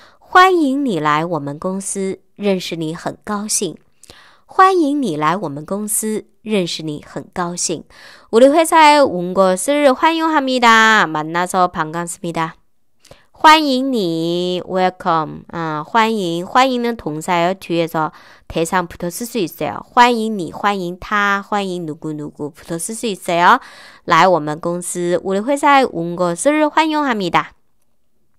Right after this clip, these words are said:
认识你很高兴. 만나서 반갑습니다. 六十六.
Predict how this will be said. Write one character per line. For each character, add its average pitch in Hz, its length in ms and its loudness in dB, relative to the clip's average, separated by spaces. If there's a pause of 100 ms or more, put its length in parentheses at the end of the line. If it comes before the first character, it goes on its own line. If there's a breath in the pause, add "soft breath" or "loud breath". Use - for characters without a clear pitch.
(600 loud breath)
认 294 240 4
识 240 180 -2
你 185 240 -4
很 - 320 -10
高 202 220 -4
兴. 185 420 -6
만 156 160 -6
나 165 100 -8
서 160 300 -8
반 151 240 -14
갑 147 160 -16
습 - 220 -20
니 143 80 -20
다. - 100 -20 (1500)
六 240 100 -2
十 233 160 -6
六. 208 220 2